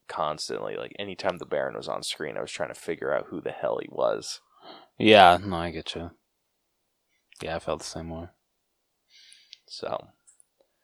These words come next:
Speaker 1: it kind of, like, honestly, a little let down.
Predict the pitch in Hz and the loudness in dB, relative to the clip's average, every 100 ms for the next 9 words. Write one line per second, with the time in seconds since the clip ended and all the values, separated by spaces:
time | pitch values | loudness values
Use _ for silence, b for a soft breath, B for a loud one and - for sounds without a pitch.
0 | _ _ _ _ _ - - - - 147 | _ _ _ _ _ -20 -20 -6 -2 0
1 | 190 - - - - 131 156 - 113 95 | 0 -4 -6 -8 -4 -4 -4 -4 -2 0
2 | 87 87 117 139 131 - _ _ _ _ | 2 2 4 2 0 -4 _ _ _ _
3 | _ _ _ _ _ _ _ - 85 110 | _ _ _ _ _ _ _ -2 2 2
4 | - 87 85 117 139 165 | 2 -2 0 0 -2 -6